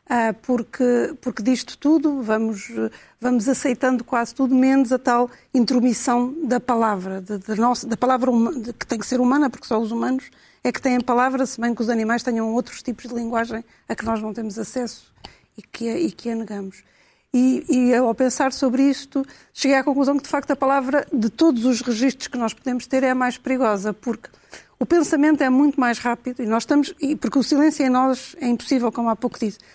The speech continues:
Nós estamos sempre a pensar e o pensamento faz-se com palavras e, portanto, temos sempre um ruído dentro de nós. Só que é secreto, é muito mais rápido, eh, mas é secreto. O que é que nós depois fazemos com a, com, com a linguagem? É traduzir o pensamento. Portanto, vamos traduzir o pensamento e nesse esforço da tradução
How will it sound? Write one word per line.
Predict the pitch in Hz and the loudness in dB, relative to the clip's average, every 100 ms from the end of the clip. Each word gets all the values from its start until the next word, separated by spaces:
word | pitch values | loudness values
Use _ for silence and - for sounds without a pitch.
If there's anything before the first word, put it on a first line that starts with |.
| - | -6
Nós | 247 240 | -2 2
estamos | 320 254 | 2 2
sempre | 302 269 | 0 0
a | 254 | 0
pensar | 262 - 285 277 | 0 2 2 2
e | |
o | |
pensamento | 269 269 262 247 240 | 2 0 0 0 0
faz-se | 226 233 - | -2 -2 -2
com | 240 | -2
palavras | 220 269 302 285 | 2 2 2 2
e, | |
portanto, | - 254 | 0 0
temos | 302 254 | 2 2
sempre | 294 285 269 | 2 2 2
um | |
ruído | 247 - 262 302 277 - _ _ 220 | -2 0 4 4 2 -10 _ _ 0
dentro | 269 269 240 | 0 2 0
de | 214 | -2
nós. | 196 190 _ _ _ - | -4 -8 _ _ _ -4
Só | 320 302 | -2 0
que | - 359 392 _ - | 2 2 2 _ -4
é | 285 | -2
secreto, | 302 - 254 233 - - _ | -2 -2 -2 -4 -8 -20 _
é | - 226 | -2 2
muito | 254 247 | 4 4
mais | 226 220 | 0 0
rápido, | - 262 277 302 302 302 _ _ 190 | 0 0 0 0 0 -4 _ _ 0
eh, | 247 359 247 | 2 2 2
mas | 254 | 4
é | 254 254 | 4 2
secreto. | - 254 202 202 - _ _ _ _ _ _ _ - | -2 -2 -2 -4 -12 _ _ _ _ _ _ _ -4
O | |
que | - | 0
é | 381 | 4
que | |
nós | 370 381 | 4 2
depois | - 349 | 2 0
fazemos | - 302 330 302 | 2 2 4 2
com | - 302 | 2 2
a, | 262 | 2
com, | - 277 | 0 0
com | 285 | 4
a | |
linguagem? | 277 254 240 214 190 214 349 | 4 4 2 0 -4 -6 -4
É | 247 | -2
traduzir | - 320 269 247 294 294 | 2 2 4 2 4 2
o | |
pensamento. | - 269 - 269 247 226 | 2 0 0 0 0 -2
Portanto, | - - 208 | -4 -6 -2
vamos | 240 220 | -2 -2
traduzir | - 302 262 285 | 0 2 2 2
o | 269 | 0
pensamento | 247 269 226 202 254 | -2 -2 -2 -2 2
e | |
nesse | 254 339 - - | 4 4 4 -2
esforço | - - 320 269 - | -6 -2 0 0 -4
da | 240 | -4
tradução | 247 262 - 285 320 | -4 -6 -2 0 0